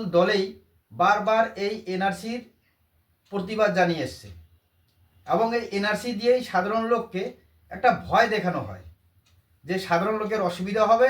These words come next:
বিশেষ করে সংখ্যালঘুদের এখান থেকে বিতাড়িত করা হবে।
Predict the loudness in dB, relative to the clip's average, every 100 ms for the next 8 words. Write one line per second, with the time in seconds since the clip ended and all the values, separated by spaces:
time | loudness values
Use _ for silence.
0 | 2 -6 _ _ -6 -6 -4 -4 -4 -4
1 | -6 0 2 2 -2 4 6 6 -4 -4
2 | -4 -4 -6 -6 -6 -2 -2 -2 -4 -2
3 | -4 -4 -8